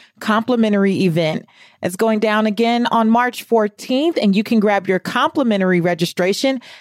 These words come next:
at patrice washington dot com slash soul detox. That's patrice washington dot com slash soul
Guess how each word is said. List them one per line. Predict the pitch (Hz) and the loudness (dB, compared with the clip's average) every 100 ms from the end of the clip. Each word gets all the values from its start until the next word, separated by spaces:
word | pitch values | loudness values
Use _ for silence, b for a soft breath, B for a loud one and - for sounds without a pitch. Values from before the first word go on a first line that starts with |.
| - | -6
at | 220 214 | -6 -4
patrice | 220 - 254 294 | -4 0 0 2
washington | 220 190 - 185 - 180 | 0 -2 -2 -2 0 -2
dot | 170 160 | -2 -4
com | - 208 247 | -2 0 0
slash | - 202 202 262 - - | -2 -2 0 0 -4 -12
soul | - 180 190 226 | -4 0 2 0
detox. | 185 180 175 175 151 - - B B - | -2 -2 0 -2 -2 -6 -14 B B -6
That's | 180 190 - | -2 -2 -4
patrice | - 208 - 220 208 | -6 -4 -2 -2 0
washington | 190 185 208 190 196 | -2 -2 -2 -2 0
dot | 180 165 - | -2 -2 -2
com | 226 247 185 180 B B - | -2 0 0 -2 B B -12
slash | - 180 175 - - | -2 0 0 -4 -12
soul | - - 175 196 254 302 | -8 -2 2 2 2 0